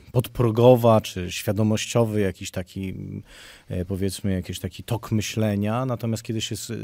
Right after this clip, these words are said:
z-, pyta i, e, o-, ogląda szczegóły, no to na, chociażby tak. Jeżeli, e, e, Nowoczesna mówi, że ma to być pie-,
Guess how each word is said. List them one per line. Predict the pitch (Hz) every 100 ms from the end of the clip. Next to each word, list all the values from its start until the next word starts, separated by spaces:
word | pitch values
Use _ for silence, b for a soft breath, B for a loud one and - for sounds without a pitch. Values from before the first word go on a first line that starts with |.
| 107 117
z-, | 110 - -
pyta | 143 143 110
i, | 107 104 -
e, | 104 - 110 -
o-, | 113
ogląda | 135 113 120 113
szczegóły, | 110 - 104 95 104 131
no | 143
to | 143
na, | 131
chociażby | 135 127 117 110
tak. | 98 90 85 - B B B B B B B -
Jeżeli, | 101 113 110 120 160 165 160 -
e, | 113 107 -
e, | 110 107 104 101
Nowoczesna | 104 104 110 113 110
mówi, | 101 87 78 82 85
że | 101 98 87 92 95 92
ma | 98 98 104
to | 110
być | 117 104 -
pie-, | -